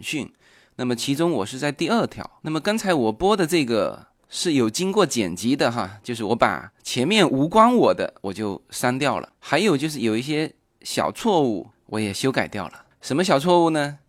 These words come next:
在，在实况播的这个报道里面，他在随口说美国主播后面加了两个字叫之一。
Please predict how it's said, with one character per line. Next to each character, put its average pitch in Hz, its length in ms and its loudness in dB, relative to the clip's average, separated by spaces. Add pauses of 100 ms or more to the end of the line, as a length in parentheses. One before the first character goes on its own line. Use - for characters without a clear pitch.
(120)
在， 127 600 0 (180)
在 165 140 -4
实 139 300 0
况 208 280 0
播 160 160 0
的 156 120 -2
这 143 100 -4
个 131 80 -2
报 160 180 0
道 104 160 0
里 104 220 -4
面， 123 380 -2 (180)
他 151 140 -4
在 160 160 0
随 143 280 0
口 143 260 -2
说 170 220 0
美 147 240 -2
国 101 240 -6
主 104 320 -8
播 151 240 0
后 175 200 -2
面 135 200 0
加 160 200 -2
了 170 100 0
两 123 200 -4
个 131 100 -8
字 127 260 -8
叫 110 220 -8
之 147 260 -12
一。 - 180 -8